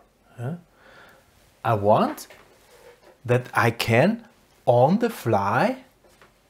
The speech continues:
change the rotation of this part. Okay? By the way, at which point is this rotating? You see, here it's drawn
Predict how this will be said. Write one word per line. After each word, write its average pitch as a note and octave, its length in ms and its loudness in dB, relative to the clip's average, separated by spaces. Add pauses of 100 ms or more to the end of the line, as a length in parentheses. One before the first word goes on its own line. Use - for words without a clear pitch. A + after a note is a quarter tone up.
(140)
change C#3 640 -2
the D3 120 0
rotation C#3 600 -2
of - 200 -8
this C#3+ 200 -8
part. A2 440 -10 (840)
Okay? F#3 120 -14 (1600)
By G#2 120 -4
the A2 100 -6
way, A#2+ 320 -2 (440)
at G#2+ 140 -6
which B2 280 -2
point B2+ 340 -4
is B2 120 -6
this B2 180 -8
rotating? A2+ 600 -4
You A2 120 -4
see, E3 360 -4 (260)
here B2 540 -2 (240)
it's - 240 -6
drawn A#2 600 0